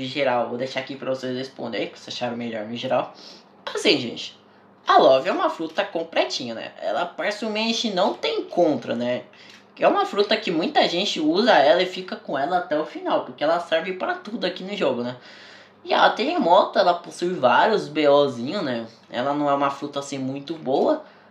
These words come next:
a não ser que você treine bastante com ela, aí sim ela é considerada boa.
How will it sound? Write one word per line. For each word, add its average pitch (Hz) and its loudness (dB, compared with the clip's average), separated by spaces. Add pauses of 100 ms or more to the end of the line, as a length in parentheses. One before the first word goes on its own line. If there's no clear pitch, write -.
a 127 4
não 170 2
ser 165 0
que 185 -12
você 156 -2
treine 156 0
bastante 170 4
com 147 -2
ela, 147 4
aí 120 -2
sim 131 -8
ela 135 -2
é 131 -4
considerada 123 -2
boa. 147 -4